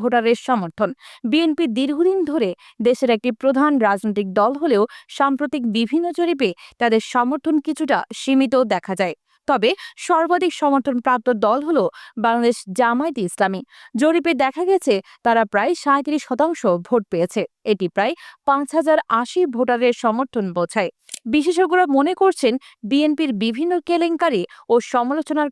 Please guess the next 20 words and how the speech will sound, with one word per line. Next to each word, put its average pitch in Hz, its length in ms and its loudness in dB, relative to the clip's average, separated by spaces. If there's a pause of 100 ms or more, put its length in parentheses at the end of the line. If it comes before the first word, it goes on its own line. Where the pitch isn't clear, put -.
কারণে 196 280 0 (380)
জামায়াতে 277 460 2
ইসলামী 349 380 0
ভোটারের 240 320 2 (120)
নজর 240 240 2 (100)
এসেছে 196 300 -4 (300)
এবং 196 140 -2 (140)
তারা 185 180 4 (420)
ধীরে 311 320 2
ধীরে 262 260 0 (180)
জনপ্রিয়তা 214 600 0 (160)
বাড়াচ্ছে। 214 420 -2 (360)
জরিপের 330 460 2 (100)
মাধ্যমে 294 360 -2 (160)
বোঝা 226 340 4
যায়, 226 160 0 (340)
ভোটারদের 254 440 2 (100)
মধ্যে 247 280 0 (220)
অনেকেই 320 360 0
নিজের 220 300 0